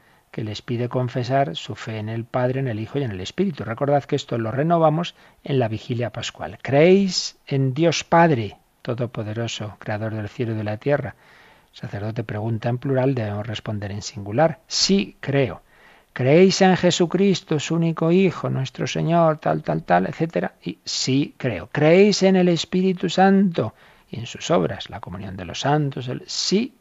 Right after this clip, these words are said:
creo. Y entonces termina con una cita que viene en latín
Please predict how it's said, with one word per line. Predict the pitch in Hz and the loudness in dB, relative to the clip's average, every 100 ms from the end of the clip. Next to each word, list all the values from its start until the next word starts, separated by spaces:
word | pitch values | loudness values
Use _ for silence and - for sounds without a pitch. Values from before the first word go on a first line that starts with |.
| _ | _
creo. | - 104 92 - - - - - - _ _ | -10 -8 -8 -10 -18 -20 -20 -20 -20 _ _
Y | 135 | -2
entonces | 131 147 139 139 | 0 2 2 0
termina | - 127 139 147 156 | -2 -2 0 0 0
con | 139 120 | -2 -4
una | 120 117 113 107 | -4 -4 -6 -6
cita | - 143 156 151 | -4 -2 -2 -2
que | 101 | -4
viene | 110 113 110 | -6 -6 -6
en | 104 | -8
latín | 104 107 135 147 | -8 -4 -2 -2